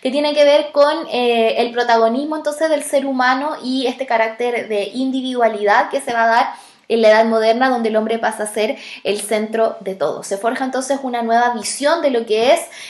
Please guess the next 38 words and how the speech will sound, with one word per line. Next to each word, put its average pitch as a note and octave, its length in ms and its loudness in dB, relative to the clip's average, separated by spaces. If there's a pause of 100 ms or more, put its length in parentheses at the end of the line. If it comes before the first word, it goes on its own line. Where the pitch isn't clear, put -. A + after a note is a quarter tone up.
(140)
eh, G3 560 4
el A3 140 4
ser A#3 260 2
humano, A3 400 2 (300)
¿ya? G#3+ 340 0
Entonces C4 340 -2
a G#3+ 120 4
eso A#3 160 -2
se C#4 140 -4
refiere C4+ 260 -2
el C4+ 80 -2
concepto B3 340 -4
de B3+ 120 0
antropocentrismo. A#3 1000 -4 (420)
Esta E4 280 4
nueva F4 260 6
mirada C4+ 640 4
o B3+ 80 2
esta C#4 260 2
nueva, C4+ 580 4
eh, G#3+ 280 2
mentalidad G#3 880 2 (100)
a C#4 100 4
partir C4+ 380 0
de C#4 80 4
lo A#3+ 180 2
que - 220 0
es F4+ 220 4
el F4 140 2
ser F4 220 2
humano B3+ 480 0 (400)
va C4+ 160 6
a D4 40 6
dar D#4+ 180 6
como E4 180 4
resultado D4 720 2
profundos D#4+ 480 -2
cambios. C#4+ 600 -2